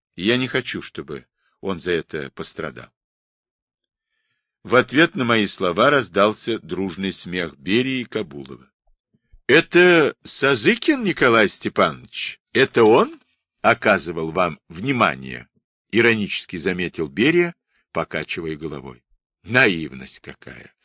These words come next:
Вы встречались с ним в гостинице «Москва». Меня охватило такое сильное волнение,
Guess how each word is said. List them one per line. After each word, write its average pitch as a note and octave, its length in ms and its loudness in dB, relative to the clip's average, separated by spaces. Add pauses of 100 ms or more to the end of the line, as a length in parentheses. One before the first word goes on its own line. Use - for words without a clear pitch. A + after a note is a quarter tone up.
(500)
Вы D3 300 2
встречались D#3+ 840 0
с - 80 -16
ним D3+ 180 -8
в B2 40 -12
гостинице D3+ 720 -6
«Москва». D3+ 560 -10 (1700)
Меня A2+ 300 0
охватило C3+ 540 -2
такое G#2 360 -2
сильное F2+ 460 -4
волнение, E2+ 720 -6